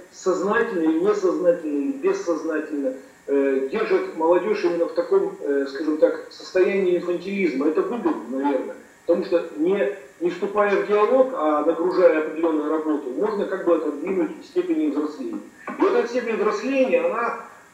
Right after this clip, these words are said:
отодвигается аж до пятидесяти лет, когда человек, так сказать, не м-, не может созреть до сих пор. Вот. Все находится в плену каких-то иллюзий, э, и не понимает, э, или не хочет понимать,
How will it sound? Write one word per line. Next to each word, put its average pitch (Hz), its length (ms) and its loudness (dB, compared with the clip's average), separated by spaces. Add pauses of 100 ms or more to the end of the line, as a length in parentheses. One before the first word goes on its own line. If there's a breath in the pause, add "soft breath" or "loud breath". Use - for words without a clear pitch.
отодвигается 202 800 0
аж - 80 -2
до 190 80 0
пятидесяти 196 600 -8
лет, 208 300 0
когда 151 200 -2
человек, 185 480 2
так - 140 -8
сказать, 151 200 -4 (320)
не 160 120 2
м-, 190 280 -4
не 180 100 2
может - 360 0
созреть 190 480 0
до 156 100 0
сих - 200 -8 (100)
пор. 165 200 2 (440)
Вот. 135 280 0
Все 262 180 0
находится 220 480 0
в 151 100 -10
плену 185 300 0
каких-то 185 440 -4
иллюзий, 226 720 -2 (180)
э, 139 420 0
и 175 380 0
не 165 380 2
понимает, 175 720 0
э, 170 60 -2
или 151 480 0
не 156 80 0
хочет 190 440 -2
понимать, 160 420 -2